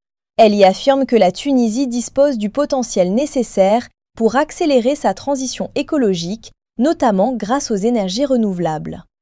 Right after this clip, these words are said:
Elle précise que le sommet Afrique-Union européenne, qui se tient à Luanda les vingt-quatre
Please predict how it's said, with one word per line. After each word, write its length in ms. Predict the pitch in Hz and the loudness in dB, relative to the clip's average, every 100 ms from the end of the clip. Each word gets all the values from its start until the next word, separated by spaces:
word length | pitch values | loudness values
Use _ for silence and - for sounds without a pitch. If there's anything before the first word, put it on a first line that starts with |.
| _ _ - | _ _ -6
Elle 160 | 202 | -6
précise 600 | 190 226 214 - 233 285 | -4 -6 -6 -6 -6 -6
que 120 | - 254 | -4 -4
le 120 | 220 | -4
sommet 480 | - 240 214 190 - | -4 -4 -2 -4 -4
Afrique-Union 960 | 247 240 - 240 226 - 285 294 294 269 | -6 -6 -4 -6 -6 -6 -4 -2 0 0
européenne, 680 | 226 220 202 175 170 208 294 _ _ - | 0 0 0 0 0 -2 -4 _ _ -12
qui 120 | 220 | -8
se 120 | 208 | -4
tient 300 | 196 - 240 | -4 -2 -4
à 140 | 208 180 | 0 0
Luanda 680 | 214 269 233 190 180 233 - | 0 0 0 2 2 2 -4
les 180 | 190 175 | -4 0
vingt-quatre 560 | 208 254 240 185 - | 0 -2 -2 -4 -4